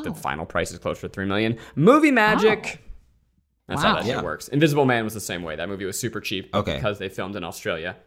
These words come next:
Speaker 1: got money back.
Speaker 3: Really, really good. I mean, not ultimate pleasure. There is an ultimate
Speaker 2: Oh,
Speaker 3: pleasure that
Speaker 2: there
Speaker 3: has, like,
Speaker 2: is?
Speaker 3: a longer explanation after.
Speaker 2: Okay.
Speaker 3: But the movie is bookended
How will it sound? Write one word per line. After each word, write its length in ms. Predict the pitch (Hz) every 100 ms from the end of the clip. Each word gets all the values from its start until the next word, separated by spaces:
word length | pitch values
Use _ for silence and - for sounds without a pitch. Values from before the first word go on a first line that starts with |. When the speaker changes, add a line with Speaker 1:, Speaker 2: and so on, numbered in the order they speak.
| _ _ _ -
Speaker 1:
got 140 | -
money 140 | 65
back. 100 | - 92
Speaker 3:
Really, 380 | 135 156 127 -
really 380 | 127 151 117
good. 400 | 85 90 85 82 -
I 100 | 113
mean, 320 | 117 110 104
not 240 | 131 156 -
ultimate 640 | 120 107 95 82 - _
pleasure. 380 | - 73 69 58 - -
There 180 | 98
is 240 | 85 98 90
an 120 | 82
ultimate 300 | 78 85 80
Speaker 2:
Oh, 20 |
Speaker 3:
pleasure 340 | - 78 76 71
that 200 | 71 67
Speaker 2:
there 100 | 185
Speaker 3:
has, 160 | - 165
like, 140 | 170
Speaker 2:
is? 240 | 226 311
Speaker 3:
a 120 | - 78
longer 360 | 78 73 76
explanation 560 | 73 - 78 73 - 64
after. 320 | 69 71 -
Speaker 2:
Okay. 440 | 180 208 185 160 151
Speaker 3:
But 320 | 214 214 - - _ _ _ _ _
the 200 | 120 147 143
movie 760 | 180 214 175 165 135 143 151
is 160 | 156 123
bookended 800 | 131 220 113 87 69 62 80